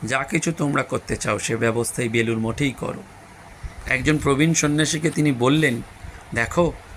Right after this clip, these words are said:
ডাক্তাররা মনে করেছেন ওরা যেন একটা বিশ বাইশ বছরের জোয়ান ছেলের চিকিৎসা করছেন, যে কোনোভাবে তাকে বাঁচাতে হবে।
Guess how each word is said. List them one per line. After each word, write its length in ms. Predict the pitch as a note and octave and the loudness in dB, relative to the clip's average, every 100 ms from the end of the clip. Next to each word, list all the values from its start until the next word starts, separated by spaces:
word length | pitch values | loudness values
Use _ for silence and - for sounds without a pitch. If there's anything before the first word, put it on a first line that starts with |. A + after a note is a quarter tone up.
| - | -4
ডাক্তাররা 540 | C3+ C3+ - F3 F3 | -2 -2 2 2 4
মনে 260 | F3+ D3 C#3+ | 2 2 2
করেছেন 560 | - E3+ G3 - A#2 A#2 - - - | 2 2 2 0 -2 -4 -10 -12 -4
ওরা 200 | C3 C#3+ | 2 2
যেন 200 | D3 E3 | 4 2
একটা 200 | E3+ E3+ | 2 2
বিশ 380 | B2+ A#2+ C3 B2 | 0 2 2 2
বাইশ 320 | C#3 C#3+ C#3 | 0 0 0
বছরের 420 | D3 C#3+ D#3+ D3 | 0 0 2 0
জোয়ান 360 | A2 A#2 A#2+ C#3+ | 2 2 4 2
ছেলের 300 | - D3+ D#3 - | 0 0 0 -2
চিকিৎসা 400 | - - - A2+ | -4 -4 -4 -4
করছেন, 420 | A2 - - - - - - - - | -6 -6 -8 -8 -14 -18 -18 -20 -10
যে 180 | A2+ A#2+ | -2 0
কোনোভাবে 520 | B2+ C#3 C3+ A#2+ C3 C3+ | 2 2 2 0 0 -2
তাকে 280 | - G#2 C3 | -4 -2 -2
বাঁচাতে 600 | A#2 - G2 - G#2+ G#2 | -4 -2 -2 -2 -4 -4
হবে। 240 | - - | -4 -4